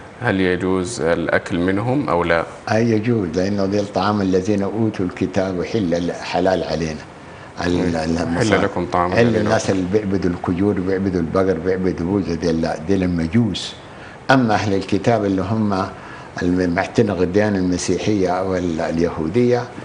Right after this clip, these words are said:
Speaker 2: دي اللي يسمون أهل الكتاب. قال تعالى: "وطعام الذين أوتوا الكتاب حل لكم"،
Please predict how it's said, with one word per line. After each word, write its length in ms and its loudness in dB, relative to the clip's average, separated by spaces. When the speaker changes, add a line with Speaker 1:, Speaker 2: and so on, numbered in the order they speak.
Speaker 2:
دي 80 6
اللي 100 4
يسمون 340 0
أهل 200 0
الكتاب. 420 2
قال 360 0
تعالى: 320 2
"وطعام 520 0
الذين 460 0
أوتوا 460 -2
الكتاب 580 -2
حل 760 -2
لكم"، 240 -2